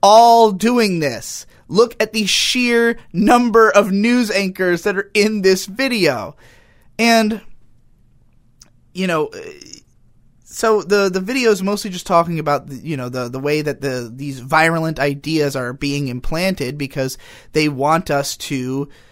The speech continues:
to think these things. They want us to hear these mimetic kind of phrases that will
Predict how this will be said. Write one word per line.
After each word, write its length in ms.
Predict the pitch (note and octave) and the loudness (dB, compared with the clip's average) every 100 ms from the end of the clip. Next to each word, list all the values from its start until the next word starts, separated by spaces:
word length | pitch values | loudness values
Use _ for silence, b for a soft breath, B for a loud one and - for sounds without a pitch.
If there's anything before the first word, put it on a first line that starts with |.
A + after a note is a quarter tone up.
| b b _ | b b _
to 100 | G3+ | -6
think 360 | G3 D#4 C#4+ - | -2 -4 -4 -4
these 260 | C#3+ C3 | -6 -6
things. 340 | D3 A2 G2 - | -10 -10 -10 -4
They 140 | D3+ | -2
want 300 | C#3+ E3+ F#3 | 0 -2 -2
us 120 | F3 | -4
to 120 | - E3 | -8 -10
hear 400 | - G3 G3+ F#3+ | -8 -2 0 0
these 240 | F3 D3+ | -4 -6
mimetic 600 | D#3 D#3 D3+ F3+ F3+ - | -6 -4 -2 -2 -4 -12
kind 300 | - E3+ E3 | -4 -2 -2
of 80 | D#3 | -4
phrases 720 | - F3 F3 F#3+ D3 C#3 C3+ | -4 0 0 0 -2 -4 -2
that 160 | C#3 B2+ | -4 -2
will 200 | C#3 | -4